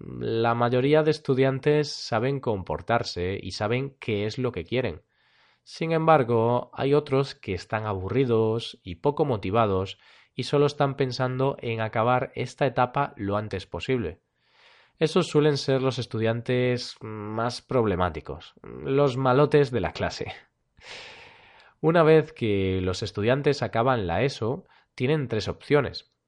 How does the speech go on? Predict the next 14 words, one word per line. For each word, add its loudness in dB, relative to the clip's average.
Ir 2
a 4
la 2
escuela 0
secundaria, -4
conocida -4
como -4
bachillerato, -2
hacer 2
un 2
curso 0
de -2
formación -4
profesional, -4